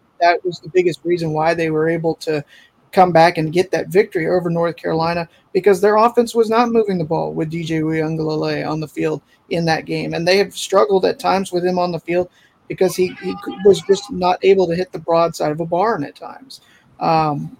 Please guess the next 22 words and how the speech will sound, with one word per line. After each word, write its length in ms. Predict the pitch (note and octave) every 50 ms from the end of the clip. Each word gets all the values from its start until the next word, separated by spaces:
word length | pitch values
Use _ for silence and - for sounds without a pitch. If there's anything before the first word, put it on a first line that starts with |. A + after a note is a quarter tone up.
| _ _
I'm 180 | D#3+ E3 F3+ F#3
excited 340 | F#3 F3+ - F#3 F#3 A3 A3+
to 80 | A3+
see 180 | - - A3 G#3
what 320 | G#3 G3+ G3+ - - F3
this 120 | F3+ E3 -
Clemson 440 | - G3 G3 F#3+ G3 F#3+ F#3 F#3
offense 260 | F#3 F#3 F#3+ F#3 - F#3+
looks 200 | F3+ E3+ - F#3
like 180 | F3 E3+ E3
going 240 | E3+ E3+ E3 E3 D3+
forward 400 | - F3 E3+ E3+ E3+ F3 E3+ E3 _ _ _ _ _
into 200 | - F3 F#3 F#3+
next 320 | F#3 F3+ E3 D#3 - - -
year. 260 | F3+ F3+ F3+ E3+ -
I 100 | D#3+ -
think 240 | - F3 F3 E3 -
that 140 | F3 D3+ -
Klubnik 440 | _ F3+ F3+ F3+ F#3 F3+ E3+ E3+ -
is 220 | F3 D#3+ D#3 E3
gonna 200 | - F3 E3+ D#3+
be, 320 | D#3+ E3+ E3+ E3 E3 D#3+